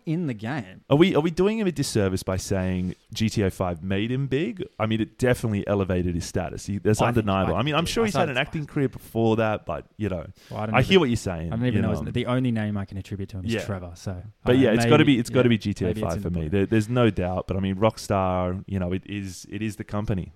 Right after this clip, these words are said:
Speaker 2: You know, that's, and that's G T A six. You know, the trailer for that was such a mega YouTube view
Speaker 1: Yeah.
Speaker 2: click kind of thing for a reason. You know, Florida,
Speaker 1: A hundred percent.
Speaker 2: it looks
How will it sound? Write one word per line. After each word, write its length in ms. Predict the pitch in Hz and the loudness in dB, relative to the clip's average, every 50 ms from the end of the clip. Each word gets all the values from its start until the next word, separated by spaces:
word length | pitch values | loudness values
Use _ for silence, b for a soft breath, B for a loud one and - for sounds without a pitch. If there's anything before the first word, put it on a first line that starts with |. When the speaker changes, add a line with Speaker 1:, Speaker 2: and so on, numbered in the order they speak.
| - - | -8 -4
Speaker 2:
You 100 | 98 95 | -2 0
know, 140 | 92 87 87 | 0 0 0
that's, 240 | 92 90 - - | 0 -2 -2 -4
and 180 | - - 95 95 | -6 -4 -2 -2
that's 160 | 95 95 - - | -2 -4 -6 -6
G 140 | - 110 | -4 -4
T 160 | 107 - 117 107 | -4 -2 0 -2
A 60 | 104 | -2
six. 500 | - - - 117 127 - - - - - | 0 0 0 0 0 -2 -6 -12 -8 -6
You 100 | 107 104 | -4 -2
know, 140 | 98 98 92 | -2 -2 -2
the 100 | 92 92 | -2 -4
trailer 360 | - - 110 104 104 107 104 | -4 0 0 2 2 2 0
for 140 | - 104 98 | -2 -2 -2
that 260 | 98 92 98 - - | 0 0 -2 0 -2
was 160 | 95 92 - | -4 -4 -4
such 280 | - - 113 98 - 107 | -6 -6 -6 -4 -2 -2
a 160 | 98 95 90 - B B B B B B B B | -2 -2 -2 -6 B B B B B B B B
mega 600 | B 101 107 110 113 117 117 113 113 113 110 107 107 | B -4 0 2 2 2 4 4 4 4 4 2 2
YouTube 500 | 104 104 113 113 110 - - 117 107 101 | 0 2 2 2 2 0 0 0 -2 -2
view 280 | 95 90 101 110 113 | -2 0 2 2 2
Speaker 1:
Yeah. 160 | 110 98 98 95 | 2 0 -2 -2
Speaker 2:
click 180 | 110 107 92 - | -2 -2 -2 -2
kind 200 | - 113 104 101 | -4 -2 -2 -2
of 80 | 95 | -2
thing 320 | - - 107 107 107 107 101 | -2 -2 -2 -2 -2 -6 -6
for 320 | - - 107 110 110 107 | -2 2 2 4 4 4
a 100 | - 110 | 4 4
reason. 380 | 113 104 104 110 139 151 127 107 | 2 2 2 0 -2 -2 -2 -4
You 300 | 98 87 82 73 - 104 | -4 -6 -6 -6 -4 -2
know, 180 | 104 101 98 - | 0 0 -2 -2
Florida, 520 | - - 107 104 98 104 113 120 117 120 | -6 -6 -4 0 2 2 2 2 2 2
Speaker 1:
A 120 | 127 139 | 2 0
hundred 300 | 147 120 120 113 104 104 | -2 -4 -8 -10 -10 -10
percent. 240 | 98 101 92 - 143 151 | -12 -8 -4 -2 0 0
Speaker 2:
it 120 | - - | 0 0
looks 340 | - 113 117 113 - - | 0 0 0 0 -2 -4